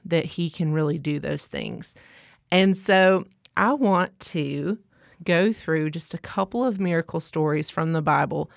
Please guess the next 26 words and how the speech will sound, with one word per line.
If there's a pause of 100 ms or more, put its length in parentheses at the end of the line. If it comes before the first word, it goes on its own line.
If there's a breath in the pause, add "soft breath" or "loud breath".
(300 loud breath)
These
are
gonna
be
high
overviews
of
these
stories,
so
moms, (640 soft breath)
please
go
through
them
in
your
Bible,
in
your
children's
Bible, (420 loud breath)
and
really
dig
down